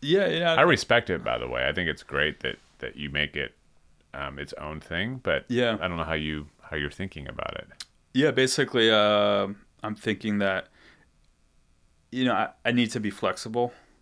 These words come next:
Speaker 1: It doesn't excite me to kind of bring my person into this.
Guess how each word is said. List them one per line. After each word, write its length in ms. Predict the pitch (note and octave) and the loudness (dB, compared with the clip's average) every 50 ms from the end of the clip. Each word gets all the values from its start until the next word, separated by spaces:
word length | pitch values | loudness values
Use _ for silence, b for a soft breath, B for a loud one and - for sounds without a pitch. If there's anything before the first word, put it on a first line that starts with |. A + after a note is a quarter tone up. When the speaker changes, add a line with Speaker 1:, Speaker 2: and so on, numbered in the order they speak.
| b b b _ _ _ _ _ _ _ b b b b b b b b b _ _ _ - | b b b _ _ _ _ _ _ _ b b b b b b b b b _ _ _ -16
Speaker 1:
It 80 | - D3 | -4 0
doesn't 260 | F#3 F#3 F3 F#3+ C#3+ | 0 2 2 0 0
excite 460 | A2 - - - - A#2 G2+ G2+ - | -2 -4 -6 -2 2 2 2 2 2
me 160 | G#2 G2+ F2 - | 0 -2 -4 -6
to 140 | - - | -8 -10
kind 200 | - - G#2+ G2+ | -8 -8 -6 -6
of 160 | G2 G2+ G2+ E2+ | -4 -6 -6 -6
bring 460 | G#2+ G2+ G2 F#2+ F#2+ F#2+ F#2+ G2+ - _ _ - - - | -8 -8 -8 -10 -10 -12 -14 -16 -20 _ _ -20 -20 -14
my 460 | - G2 G#2 G#2 G#2 G2+ G2 G2 F#2+ F#2 | -12 -8 -8 -6 -6 -6 -4 -4 -4 -6
person 480 | - - - G2+ F2+ - - A#2 A2 | -6 -4 -4 -4 -4 -4 -4 -4 -4
into 220 | A2+ A#2 B2 - C3 | -4 -4 -6 -8 -8
this. 400 | C3 C3 B2+ - - - - | -8 -6 -6 -8 -8 -8 -10